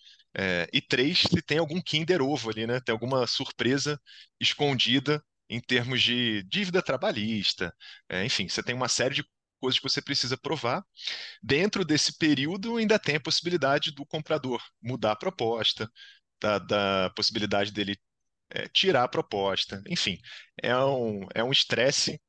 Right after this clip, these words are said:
que, assim, o, o final, depois a história foi bonita, mas eu, aqueles seis meses especificamente, eu tenho pavor de, <laughs> de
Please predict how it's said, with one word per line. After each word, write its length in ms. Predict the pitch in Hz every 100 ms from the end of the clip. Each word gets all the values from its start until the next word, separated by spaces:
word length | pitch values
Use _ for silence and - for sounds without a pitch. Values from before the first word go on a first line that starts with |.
| _ _ -
que, 560 | 113 120 117 107 101 - _ -
assim, 280 | 107 - 104
o, 320 | 98 - 104
o 40 |
final, 460 | - - 117 110 180
depois 320 | 135 - 135
a 40 | 143
história 300 | - 127 139
foi 140 | 160
bonita, 400 | 156 131 110 - - - - - _ -
mas 280 | 110 104
eu, 320 | 110 117 131 135 _ -
aqueles 420 | 113 - 139 147
seis 340 | - 151 202 131
meses 340 | 127 156 139
especificamente, 1000 | - 143 - - - 120 110 143 - 156 147 -
eu 140 | 127
tenho 340 | - 127 139 135
pavor 460 | 143 151 117 135 139
de, 220 | 123 135
<laughs> 500 | 120 - - - -
de 180 | 135